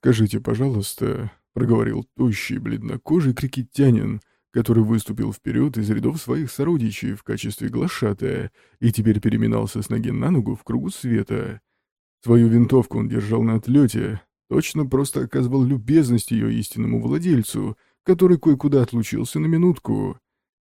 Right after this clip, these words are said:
«Скажите, пожалуйста», вновь начал он, «вам что-нибудь известно о так называемом равновесии в природе?» Пленники не дали ответа,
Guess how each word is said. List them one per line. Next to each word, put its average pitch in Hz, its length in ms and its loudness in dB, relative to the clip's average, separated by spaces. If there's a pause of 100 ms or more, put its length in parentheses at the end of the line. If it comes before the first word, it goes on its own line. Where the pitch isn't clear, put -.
(760)
«Скажите, 110 440 2
пожалуйста», 107 880 -2 (200)
вновь 120 320 4
начал 107 320 -2
он, 110 220 -4 (260)
«вам 113 260 -2
что-нибудь 156 440 0
известно 123 500 2
о 104 40 -6
так 110 200 -4
называемом 113 640 2
равновесии 113 680 -2
в 131 100 -8
природе?» 143 720 0 (1500)
Пленники 110 480 6
не 110 120 6
дали 110 220 4
ответа, 113 640 0